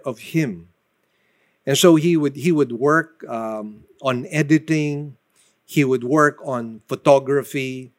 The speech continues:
He would sometimes double up even as a, a cameraman. And he would even run errands for, for the people in his company. And when my brother resigned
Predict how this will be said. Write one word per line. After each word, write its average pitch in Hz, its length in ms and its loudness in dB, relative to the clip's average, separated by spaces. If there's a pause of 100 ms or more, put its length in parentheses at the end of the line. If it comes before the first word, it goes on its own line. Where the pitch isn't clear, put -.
(460)
He 160 160 4
would 151 240 4
sometimes 160 600 2
double 147 420 0
up 143 260 -6
even 135 400 -6
as 123 320 -12
a, 123 400 -8
a 131 160 -6
cameraman. 131 1040 -2 (760)
And 147 460 2
he 165 140 2
would 196 180 4
even 208 300 2
run 170 360 4
errands 147 560 -4
for, 127 560 -4 (240)
for 156 140 2
the 139 100 0
people 147 520 0
in 131 180 -10
his 120 220 -8
company. 160 600 -2 (1300)
And 190 540 4
when 220 220 6
my 202 140 4
brother 190 340 4
resigned 127 720 -2